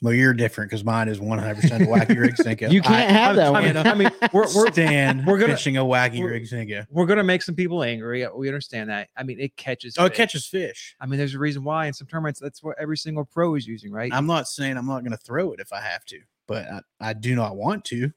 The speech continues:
Speaker 3: And I,
Speaker 1: I'm not gonna like
Speaker 3: and
Speaker 1: it.
Speaker 3: I have to
Speaker 1: <laughs>
Speaker 3: really have to do it to be able to.
Speaker 1: We all have to do things we don't like
Speaker 2: Like,
Speaker 1: and don't
Speaker 2: you,
Speaker 1: wanna
Speaker 2: like,
Speaker 1: do.
Speaker 2: loathe
Speaker 3: Like,
Speaker 2: entirely
Speaker 3: like, on
Speaker 2: the
Speaker 3: that day,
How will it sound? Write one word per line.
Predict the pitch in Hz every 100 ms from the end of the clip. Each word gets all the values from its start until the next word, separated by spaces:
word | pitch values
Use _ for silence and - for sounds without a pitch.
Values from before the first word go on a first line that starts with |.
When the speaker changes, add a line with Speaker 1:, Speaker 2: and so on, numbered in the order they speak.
| _
Speaker 3:
And | 143
I, | 143 160
Speaker 1:
I'm | 127
not | 135 127
gonna | 123
like | 107 156
Speaker 3:
and | 160 156
Speaker 1:
it. |
Speaker 3:
I | 165
have | 143 160 160
to | - 151
Speaker 1:
<laughs> | 120 117 120
Speaker 3:
really | 143 208 220 208 175 135
have | 135 139 123 -
to | 117
do | 107 101
it | 71 - _ _
to | -
be | 110 117
able | 107 101
to. | 98 - -
Speaker 1:
We | 160 180
all | 202
have | 196
to | 165
do | 160 170
things | 170 147
we | 151
don't | 131 147 139
like | 127 175
Speaker 2:
Like, | 143
Speaker 1:
and | 127
don't | 202
Speaker 2:
you, |
Speaker 1:
wanna | 240
Speaker 2:
like, | 240 196
Speaker 1:
do. | 127 110
Speaker 2:
loathe | 151 151 156 160 147 135 110
Speaker 3:
Like, | 123
Speaker 2:
entirely | 123 110 135 127 120 120
Speaker 3:
like, | 156 160
on | 165 170 180
Speaker 2:
the |
Speaker 3:
that | 170
day, | 135